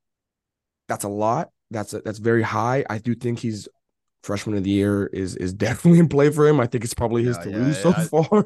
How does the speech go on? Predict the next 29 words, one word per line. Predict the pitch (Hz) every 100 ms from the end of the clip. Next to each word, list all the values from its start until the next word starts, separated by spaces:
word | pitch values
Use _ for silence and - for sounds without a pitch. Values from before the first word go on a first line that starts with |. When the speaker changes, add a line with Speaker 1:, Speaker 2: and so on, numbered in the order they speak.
| 202
Speaker 2:
I | 226
think | 170 269
he, | 110
he, | - 123
he's | 120 127
probably | - 127 107
minus | 110 113 104 98
ten | - 101
thousand. | 98 104 92 87 90
Yeah, | 90
he, | 87 156
Speaker 1:
Yeah, | 139
Speaker 2:
he, | 139
Speaker 1:
his, | -
Speaker 2:
he's | 117 131 139
Speaker 1:
his, |
Speaker 2:
gonna | 180 -
be | -
Speaker 1:
his, | 160
his |
Speaker 2:
freshman | 117 107 - -
Speaker 1:
over, | -
Speaker 2:
of | 101
the |
Speaker 1:
his | - 120
Speaker 2:
year, | 147
Speaker 1:
over | 127
Speaker 2:
bar-, | 117 123
Speaker 1:
under | -